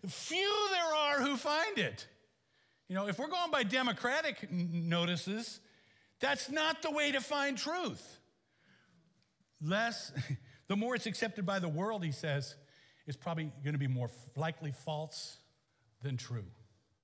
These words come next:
Jesus was not followed by the majority. Jesus was from God.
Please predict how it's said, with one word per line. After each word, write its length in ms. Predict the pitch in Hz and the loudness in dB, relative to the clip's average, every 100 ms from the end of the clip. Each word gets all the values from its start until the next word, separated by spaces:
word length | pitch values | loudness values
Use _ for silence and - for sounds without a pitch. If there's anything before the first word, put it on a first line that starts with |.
| _ _ _ _ _ _ _ _ _ _ _ _ _ | _ _ _ _ _ _ _ _ _ _ _ _ _
Jesus 380 | - 151 160 131 | -8 -6 -6 -8
was 180 | 135 120 | -6 -4
not 240 | 139 139 | -4 -6
followed 460 | - 151 143 139 120 | -8 -6 -4 -4 -4
by 160 | 131 131 | -4 -2
the 100 | 127 | -2
majority. 720 | 123 104 127 143 107 95 - - - _ _ _ _ _ _ _ _ _ _ _ | -2 -2 -4 -4 -6 -10 -14 -20 -20 _ _ _ _ _ _ _ _ _ _ _
Jesus 760 | - 139 139 127 135 - - - _ _ _ _ _ _ _ _ _ _ _ _ _ _ _ _ _ _ - - - _ _ _ _ _ | -6 -4 -2 -2 -2 -4 -10 -14 _ _ _ _ _ _ _ _ _ _ _ _ _ _ _ _ _ _ -20 -20 -20 _ _ _ _ _
was 120 | 127 120 | -6 -4
from 200 | 127 113 | -4 -2
God. 380 | 127 127 98 | 0 -2 -4